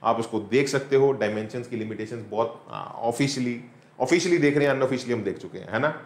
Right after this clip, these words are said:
जय माता दी, चक दे फटे। तो सबसे बड़ी बात है, it cannot determined by, uh, dimensionless quantity। जिस चीज की डायमेंशन ही नहीं है,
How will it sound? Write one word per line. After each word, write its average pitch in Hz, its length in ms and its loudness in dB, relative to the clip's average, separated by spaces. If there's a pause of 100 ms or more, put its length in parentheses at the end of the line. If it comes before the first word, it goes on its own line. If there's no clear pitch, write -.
(560)
जय 123 160 4
माता 127 240 2
दी, 123 160 -2
चक 104 200 -6
दे 95 120 -6
फटे। - 260 -14 (220)
तो 139 60 -4
सबसे 185 280 4
बड़ी 175 180 6
बात 170 240 6
है, 170 200 4 (200)
it 143 100 2
cannot 160 520 2
determined 147 580 2
by, 127 580 4
uh, 117 300 4
dimensionless 147 800 2
quantity। 117 400 0
जिस 147 220 0
चीज 156 160 2
की 160 140 -2
डायमेंशन 151 460 0
ही 151 80 0
नहीं 139 180 -2
है, 123 180 -10